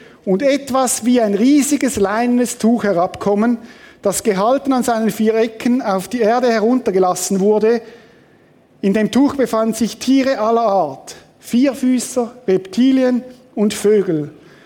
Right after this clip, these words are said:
Nun hörte er eine Stimme: „Auf, Petrus, schlachte und iss.“ „Auf gar keinen Fall, Herr“, entgegnete Petrus.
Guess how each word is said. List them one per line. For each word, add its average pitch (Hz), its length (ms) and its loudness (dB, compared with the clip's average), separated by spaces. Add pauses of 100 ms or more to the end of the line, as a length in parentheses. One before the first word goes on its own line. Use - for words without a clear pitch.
(160)
Nun 240 200 4
hörte 240 340 2
er 220 140 2
eine 208 180 0
Stimme: 190 560 -2 (600)
„Auf, 262 380 -2
Petrus, 190 680 0 (160)
schlachte 233 720 -2 (280)
und 277 200 0
iss.“ - 480 -2 (1800)
„Auf - 400 -4
gar 269 360 0
keinen 262 440 0
Fall, 285 320 0
Herr“, 190 260 2
entgegnete 208 560 0
Petrus. 185 560 0